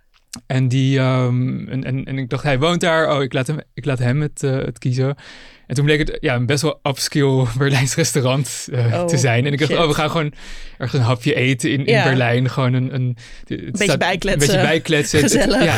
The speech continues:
Speaker 1: <laughs> het staat bekend om, om de wat goedkopere horeca, maar het was echt zo'n high-end restaurant waar mijn jas werd aangenomen.
Speaker 2: Oh, nee.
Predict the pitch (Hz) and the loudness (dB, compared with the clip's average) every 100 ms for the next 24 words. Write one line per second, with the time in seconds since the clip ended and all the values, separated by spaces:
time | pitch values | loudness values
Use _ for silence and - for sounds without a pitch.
0 | 104 180 143 156 135 156 151 131 143 135 | 2 2 2 0 0 0 0 0 -4 -4
1 | 135 131 131 117 139 135 131 131 120 123 | -4 -4 -6 -6 -4 -2 -2 0 0 0
2 | 143 139 143 135 131 - - - - - | 0 -2 0 -2 -4 -12 -20 -20 -20 -20
3 | - 139 151 - 151 131 127 131 151 139 | -8 -4 -4 -2 0 2 2 2 0 0
4 | 139 135 143 139 143 139 139 127 135 - | -2 -2 0 0 0 0 0 0 0 -2
5 | 147 131 131 131 - 131 123 123 123 120 | -2 -2 -2 -2 0 0 2 2 2 2
6 | - 170 165 165 | 2 0 -2 -4